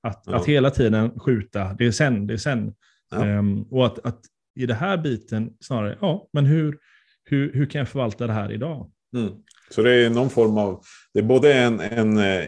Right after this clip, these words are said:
Speaker 2: inventering av
Speaker 1: Mm.
Speaker 2: var står jag, vart är mitt liv, vad är, vad är liksom livsskede-, skeendet just nu, vilken, vilka, vilka personer möter jag liksom under, i min vecka och så vidare och så vidare.
Speaker 1: Mm.
Speaker 2: Eh,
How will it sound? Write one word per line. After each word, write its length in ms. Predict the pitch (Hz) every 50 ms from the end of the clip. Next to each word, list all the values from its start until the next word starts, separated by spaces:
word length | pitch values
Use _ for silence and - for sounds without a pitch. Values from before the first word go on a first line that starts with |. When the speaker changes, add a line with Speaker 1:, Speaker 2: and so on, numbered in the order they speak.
| - -
Speaker 2:
inventering 880 | 120 113 107 101 98 - - - 104 101 117 139 160 170 180 170 131 107
av 260 | 101 95 90 90 104
Speaker 1:
Mm. 240 | 123 113 117 - -
Speaker 2:
var 160 | - 104 110
står 340 | 107 - - 90 98 123 139
jag, 140 | 135 120 110
vart 200 | 101 92 92 -
är 120 | 98 101 107
mitt 200 | 113 110 107 -
liv, 260 | 110 110 117 120 113
vad 200 | 104 101 98 95
är, 180 | 95 92 - - -
vad 180 | - 104 101 101
är 160 | 104 101 101
liksom 420 | 101 98 90 - 98 101 98 98
livsskede-, 880 | 98 101 101 - - - - - - 101 104 107 104 104 107 104 - -
skeendet 640 | - - - 101 101 107 104 98 98 95 90 - -
just 260 | 98 87 - - -
nu, 220 | 95 104 120 135
vilken, 500 | 120 107 95 - - 92 90 87 85 - - _ _ _ _ _ _ _ _ _ _
vilka, 540 | - - - 95 92 92 92 87 85 82 - - - - - - - -
vilka 400 | 104 - - - 101 92 98 95 - - _
personer 500 | - 101 87 - - 110 113 113 107 98
möter 420 | 95 95 101 104 101 101 - - 104
jag 160 | 95 98 101
liksom 280 | 95 92 - - 98 95
under, 200 | 95 95 98 98
i 140 | 92 98
min 160 | 98 98 95 92
vecka 400 | 95 92 - - - 92 95 95
och 220 | 92 90 87 85
så 100 | - -
vidare 240 | 87 85 - - 90
och 60 | 87
så 120 | - - -
vidare. 280 | - - 80 76 73 - _ _ _ -
Speaker 1:
Mm. 140 | 123 120 107 110 - - - 90 98 95 92 92 92
Speaker 2:
Eh, 60 | -